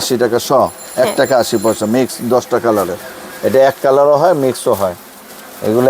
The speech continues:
Speaker 1: এক কালারের, এগুলো মিক্স।
Speaker 2: আচ্ছা, যে যেরকমের
Speaker 1: দশ টাকা।
Speaker 2: চাইবে নিতে পারবে।
Speaker 1: এটা হচ্ছে বেল পেস্টিং, শক্ত যেটা,
Speaker 2: হ্যাঁ।
Speaker 1: প্যান্টের বেল পেস্টিং, একশো বিশ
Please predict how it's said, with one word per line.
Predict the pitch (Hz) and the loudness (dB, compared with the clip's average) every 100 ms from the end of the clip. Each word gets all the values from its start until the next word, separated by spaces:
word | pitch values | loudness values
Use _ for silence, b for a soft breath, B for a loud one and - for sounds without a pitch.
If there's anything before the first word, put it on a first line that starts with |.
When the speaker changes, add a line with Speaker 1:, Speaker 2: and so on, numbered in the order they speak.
| 131 | 2
Speaker 1:
এক | - | 2
কালারের, | 131 131 147 180 | 2 2 2 2
এগুলো | 139 131 113 | 0 0 0
মিক্স। | 110 95 - - - - | -2 -4 -14 -18 -16 -8
Speaker 2:
আচ্ছা, | 233 - - 240 - - - | -8 -8 -12 -12 -12 -14 0
যে | 285 349 | 2 4
যেরকমের | 320 330 320 | 4 4 4
Speaker 1:
দশ | |
টাকা। | 330 | 4
Speaker 2:
চাইবে | 330 302 339 | 2 2 4
নিতে | 269 240 | 2 2
পারবে। | 190 175 - - - - - - - - 113 | 0 -2 -4 -12 -18 -18 -18 -20 -18 -4 -2
Speaker 1:
এটা | 104 127 | 2 2
হচ্ছে | - 143 107 | 2 2 4
বেল | 127 123 | 2 2
পেস্টিং, | 135 - 107 98 - - - - - - - - - - - - - - - - - | -2 -2 -6 -6 -12 -18 -18 -16 -16 -18 -20 -20 -18 -18 -16 -14 -12 -12 -12 -8 -2
শক্ত | 135 - - 113 | -2 0 0 2
যেটা, | 113 104 92 | 2 2 0
Speaker 2:
হ্যাঁ। | - - 269 - | -4 -4 0 0
Speaker 1:
প্যান্টের | - 127 120 131 120 | 4 2 2 0 2
বেল | 127 127 | 0 0
পেস্টিং, | 143 - 180 151 | -4 -2 -2 -2
একশো | - 123 | 0 -2
বিশ | 117 | -2